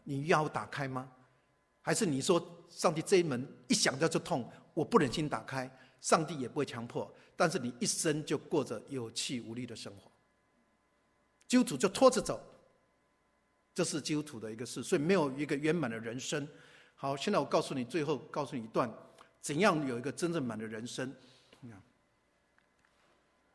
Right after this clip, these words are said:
第一个，让基督介入你的生活。因为启示三章二十节，看到我站在门外叩门，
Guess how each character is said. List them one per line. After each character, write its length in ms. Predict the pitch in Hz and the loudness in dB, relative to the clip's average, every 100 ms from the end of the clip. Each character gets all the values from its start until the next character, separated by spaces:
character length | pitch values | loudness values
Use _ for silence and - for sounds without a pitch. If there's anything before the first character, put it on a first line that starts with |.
| _ _ - - _ _ | _ _ -20 -20 _ _
第 160 | - 247 | 8 8
一 40 | |
个， 160 | 165 139 | 10 6
让 180 | 196 160 | 4 2
基 160 | - 202 | 2 2
督 160 | 185 | 2
介 200 | 170 190 | 4 4
入 160 | 156 143 | 6 4
你 80 | 110 | 2
的 100 | 110 | 0
生 240 | - 123 | 0 0
活。 240 | 120 98 - - _ _ _ _ _ _ _ - | -2 -8 -10 -20 _ _ _ _ _ _ _ -2
因 140 | 170 | 4
为 200 | 147 110 - - | 4 4 -6 -10
启 180 | - 135 | -4 -2
示 120 | 160 | 2
三 160 | - 156 | 2 4
章 100 | 147 | 2
二 100 | 170 | 2
十 160 | 139 | 0
节， 160 | 131 120 | -2 -4
看 180 | - 175 | 2 2
到 100 | 135 | 2
我 100 | 117 | 0
站 160 | - 156 | -2 2
在 140 | 151 | 2
门 140 | 123 | 4
外 120 | 147 139 | 2 2
叩 200 | - 147 | 4 2
门， 240 | 113 110 | 2 -6